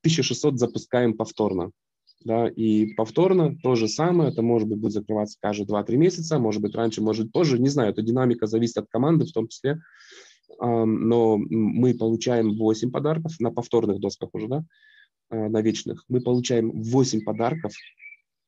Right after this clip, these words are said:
Из них мы семь подарков оставляем себе, и один подарок опять запускаем в работу, да, или в, в движение. Вот. Семь раз тысяча шестьсот остается у вас. При этом у вас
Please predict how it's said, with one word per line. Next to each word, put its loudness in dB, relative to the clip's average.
Из 2
них 4
мы 4
семь 0
подарков -2
оставляем -2
себе, -2
и -2
один 0
подарок 0
опять -2
запускаем -8
в -8
работу, -6
да, -8
или -4
в, -10
в -10
движение. -2
Вот. 0
Семь 2
раз 0
тысяча -4
шестьсот -4
остается -2
у -2
вас. -6
При 4
этом 2
у 2
вас -2